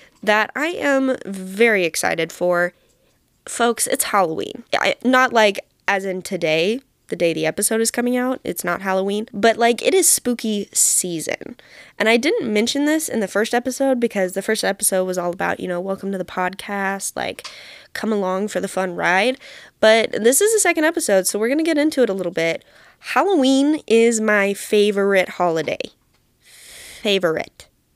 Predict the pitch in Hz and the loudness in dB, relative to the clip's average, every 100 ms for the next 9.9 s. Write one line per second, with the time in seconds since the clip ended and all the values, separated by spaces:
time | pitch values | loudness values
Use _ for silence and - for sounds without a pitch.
0 | _ - - 359 - _ _ - 262 285 | _ -8 -2 -2 -2 _ _ 2 4 6
1 | 285 277 - - 285 277 285 311 302 294 | 4 2 -2 0 0 0 0 0 2 2
2 | 269 277 294 - - 240 233 202 180 202 | 4 4 4 0 2 4 4 2 2 0
3 | 196 165 170 185 233 247 - - 190 202 | -2 -4 -2 -2 0 -2 -6 -4 0 2
4 | 208 214 220 214 220 - 214 208 214 240 | 4 4 2 0 -4 -4 0 4 6 6
5 | 294 339 - _ 233 202 - 196 190 208 | 4 -2 -8 _ -4 -4 -6 -4 -2 0
6 | 226 240 269 294 _ - 202 - 208 196 | 0 0 0 -2 _ -8 -6 -4 -2 -2
7 | 196 185 - _ _ _ - 190 175 180 | 0 -2 -4 _ _ _ -4 -4 0 2
8 | 180 214 196 - - 185 196 - - - | 2 0 -2 -2 -2 -4 -6 -10 -16 -10
9 | 175 165 185 - 294 269 349 - - | -6 -2 -2 -4 -6 -2 -2 -6 -20